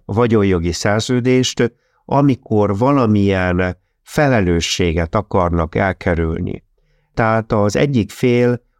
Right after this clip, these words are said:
az egy, ö, fokozott anyagi felelősséggel,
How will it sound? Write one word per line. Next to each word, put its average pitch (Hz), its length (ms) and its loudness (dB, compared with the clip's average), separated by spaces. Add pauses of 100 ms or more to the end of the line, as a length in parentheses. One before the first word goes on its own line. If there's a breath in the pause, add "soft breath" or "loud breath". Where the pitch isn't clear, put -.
az 113 260 0
egy, 107 380 -2
ö, 110 220 2
fokozott 101 520 -2
anyagi 98 340 0
felelősséggel, 87 1300 0